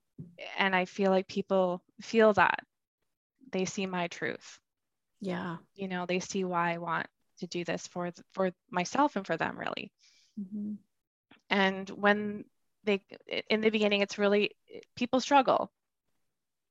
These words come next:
Speaker 1: right? You can see the layers kind of being taken off. Yeah, literally, but you know what I mean? <laughs>
Speaker 2: Yeah,
Speaker 1: Also
Speaker 2: literally and
Speaker 1: spiritually.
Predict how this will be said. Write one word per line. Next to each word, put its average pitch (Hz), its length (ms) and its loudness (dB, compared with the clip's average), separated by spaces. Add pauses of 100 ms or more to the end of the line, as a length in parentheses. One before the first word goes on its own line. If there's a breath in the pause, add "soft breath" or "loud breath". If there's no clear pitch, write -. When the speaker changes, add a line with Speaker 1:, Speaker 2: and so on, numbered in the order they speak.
(140)
Speaker 1:
right? 190 340 0
You 208 160 -10
can 196 140 -6
see 220 600 2
the 190 140 6
layers 190 640 6
kind 180 240 -4
of 175 60 -6
being 175 220 -8
taken 180 360 -4
off. 175 540 2 (640)
Yeah, 175 280 -6
literally, 170 580 -6
but - 240 0
you 190 100 -4
know 190 80 2
what 185 60 0
I 180 40 -4
mean? 175 240 -4 (100)
<laughs> - 400 4
Speaker 2:
Yeah, 254 180 10
Speaker 1:
Also 185 220 6
Speaker 2:
literally 202 440 6
and 269 60 4
Speaker 1:
spiritually. 226 500 6